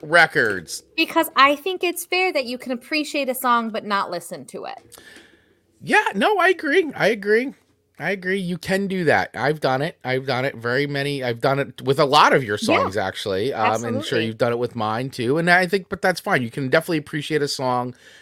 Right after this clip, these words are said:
Speaker 1: That you don't have to be a fan of the band. You don't have to be a fan of everything they've done, but you could be a fan of that
Speaker 2: Mm-hmm.
Speaker 1: song and appreciate it and go, "Hey, this is good. I dig this." And,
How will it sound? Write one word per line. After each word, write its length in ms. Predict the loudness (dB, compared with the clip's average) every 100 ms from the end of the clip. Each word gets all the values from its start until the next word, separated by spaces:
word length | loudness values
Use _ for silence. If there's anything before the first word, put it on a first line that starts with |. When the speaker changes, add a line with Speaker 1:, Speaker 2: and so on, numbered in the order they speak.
| _ 4
Speaker 1:
That 140 | 4
you 80 | 6
don't 80 | 4
have 140 | 4
to 80 | 2
be 100 | 0
a 60 | 0
fan 260 | 2 2
of 80 | 2
the 60 | 0
band. 320 | 2 2 2
You 60 |
don't 80 | 0
have 40 | 0
to 60 |
be 80 | -4
a 40 |
fan 220 | -2 -2 0
of 80 |
everything 300 | 2 2 0
they've 180 | -4 0
done, 240 | 2 2 2
but 140 | -2
you 80 | -4
could 120 | -8
be 120 | -8
a 40 | -8
fan 240 | -6 -4
of 140 | -4
that 140 | -2 -2
Speaker 2:
Mm-hmm. 100 | -2
Speaker 1:
song 380 | -2 2 2 0
and 60 |
appreciate 500 | -6 -8 -8 -2 -2
it 40 | -2
and 60 |
go, 120 | -2 -2
"Hey, 160 | -2
this 180 | -4 -4
is 100 | -8
good. 280 | 0 2 2
I 80 | -2
dig 300 | -4 -6 -2
this." 260 | -4 -4
And, 160 | -10